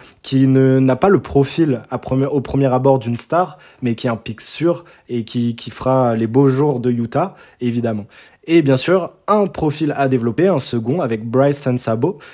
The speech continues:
qui, euh, qui a beaucoup chuté, hein. Dans les mocks, il était vu un peu plus haut, entre la place, euh, treize et vingt, je pense. Enfin, en tout cas, euh, proche, euh, des loteries pick, autour des loteries pick. Bryce Sensabo est un poste trois, qui est peut-être,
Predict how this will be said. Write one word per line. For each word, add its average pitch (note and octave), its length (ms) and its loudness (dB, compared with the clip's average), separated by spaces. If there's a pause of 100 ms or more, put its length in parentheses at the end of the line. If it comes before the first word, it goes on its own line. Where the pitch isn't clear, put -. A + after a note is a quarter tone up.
(180)
qui, D3 340 2
euh, B2 460 4
qui A#2+ 220 -6
a A2+ 40 -2
beaucoup E3 300 0
chuté, D3 400 0
hein. C#3+ 120 2
Dans B2 200 -2
les A#2 120 0
mocks, C3+ 280 0
il A2+ 80 -8
était A2 160 -6
vu A2+ 260 -6
un D3 140 -4
peu D3 180 -4
plus C3 200 -2
haut, F3+ 180 6
entre A#2 260 -2
la G#2+ 120 -4
place, B2 400 -4
euh, G#2+ 100 -2
treize B2+ 540 0
et A2 80 -4
vingt, B2+ 240 -2
je C#3+ 100 -6
pense. D3+ 380 -6 (240)
Enfin, A2+ 100 -6
en A2+ 80 -2
tout A2+ 140 -8
cas, A#2+ 400 2 (280)
euh, G#2+ 300 -4
proche, C#3 600 0 (260)
euh, A2 340 0
des A2+ 160 0
loteries A#2+ 300 0
pick, C3+ 400 -2 (240)
autour D3 380 2
des B2 100 0
loteries A2+ 260 -4
pick. F#3 280 -2 (260)
Bryce D3 300 4
Sensabo C#3 520 4
est D#3+ 140 0
un A2+ 80 -2
poste A#2 360 -6
trois, E3+ 460 0
qui - 140 -6
est A#2 80 0
peut-être, D3 580 0